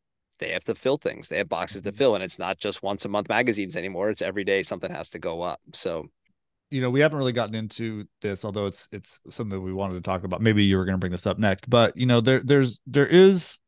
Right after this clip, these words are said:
Speaker 2: probably something to be said for being, you know, I feel like readers are pretty savvy about
Speaker 1: Mm-hmm.
Speaker 2: when they're reading something that's just, that's just like a press release rewritten, you know?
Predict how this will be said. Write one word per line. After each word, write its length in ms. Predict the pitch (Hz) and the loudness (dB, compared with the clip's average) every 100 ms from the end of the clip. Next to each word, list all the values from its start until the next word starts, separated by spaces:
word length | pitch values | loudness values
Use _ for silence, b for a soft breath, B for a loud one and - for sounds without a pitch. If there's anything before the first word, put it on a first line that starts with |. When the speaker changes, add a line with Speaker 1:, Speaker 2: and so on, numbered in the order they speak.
| _ _ _ _ | _ _ _ _
Speaker 2:
probably 420 | 151 160 156 143 | 2 4 4 0
something 320 | 135 143 131 127 | 0 -2 -2 -2
to 60 | |
be 100 | 113 | -2
said 360 | 104 117 110 107 | 0 4 4 2
for 120 | 110 | -2
being, 640 | 98 104 104 104 98 101 - _ _ _ - | 0 0 2 0 -4 -6 -12 _ _ _ -2
you 120 | 120 | 0
know, 380 | 110 90 69 69 - | 2 0 -6 -16 -2
I 100 | - | 2
feel 160 | 139 226 | 6 8
like 100 | 190 | 10
readers 300 | 127 135 120 | 8 8 6
are 40 | 110 | 2
pretty 260 | 123 113 | 2 2
savvy 500 | 104 92 90 95 98 - _ _ _ | 0 0 0 -2 -6 -10 _ _ _
about 460 | 110 104 104 98 - _ _ | 2 6 8 6 2 _ _
Speaker 1:
Mm-hmm. 60 | 120 | 0
Speaker 2:
when 120 | 113 | 2
they're 200 | 110 107 | 4 4
reading 220 | 107 110 107 | 4 2 0
something 200 | 110 104 | -2 -2
that's 140 | 98 | -2
just, 160 | 98 - 113 _ _ | -6 -10 -20 _ _
that's 160 | - 113 | -4 0
just 140 | 107 - _ - | -2 -4 _ -2
like 120 | 113 | -2
a 60 | 107 | 0
press 300 | 98 98 110 | 0 0 2
release 440 | 101 101 - - - _ _ _ _ _ | 0 0 -2 -10 -16 _ _ _ _ _
rewritten, 580 | 110 107 101 101 107 104 | -2 2 2 0 -4 -6
you 120 | 123 | -2
know? 240 | 117 117 | 0 0